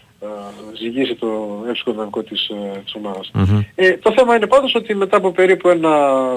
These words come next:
Speaker 1: δεκαήμερο ο όφη έχει και πάλι προπονητή. Τον βοήθησε το γεγονός ότι είχαμε τη διακοπή του πρωταθλήματος την
Speaker 2: Μμμ.
Speaker 1: προηγούμενη αγωνιστική και κέρδισε λίγο περισσότερο χρόνο, μόλον ότι
Speaker 2: Ναι,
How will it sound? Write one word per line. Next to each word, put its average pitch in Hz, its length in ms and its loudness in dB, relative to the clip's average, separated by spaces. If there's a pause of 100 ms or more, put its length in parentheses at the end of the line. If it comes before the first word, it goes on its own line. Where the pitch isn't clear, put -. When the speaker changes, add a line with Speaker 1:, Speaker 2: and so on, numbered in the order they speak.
(220)
Speaker 1:
δεκαήμερο 180 800 2 (540)
ο 165 220 2
όφη 160 420 2
έχει 110 600 -2
και - 60 -16
πάλι 117 180 0
προπονητή. 110 360 -8
Τον 196 140 2
βοήθησε 185 360 4
το 143 80 -2
γεγονός 131 320 0
ότι 120 100 -4
είχαμε 120 180 -4
τη 113 60 -8
διακοπή 113 320 -4
του 117 80 -8
πρωταθλήματος 110 720 -6 (580)
την - 120 2
Speaker 2:
Μμμ. 110 200 6
Speaker 1:
προηγούμενη 117 360 0
αγωνιστική 107 640 -4 (380)
και - 60 -14
κέρδισε 139 320 4
λίγο 123 180 0
περισσότερο 113 360 -2
χρόνο, 180 220 4
μόλον 156 260 4
ότι 175 140 4
Speaker 2:
Ναι, 175 120 4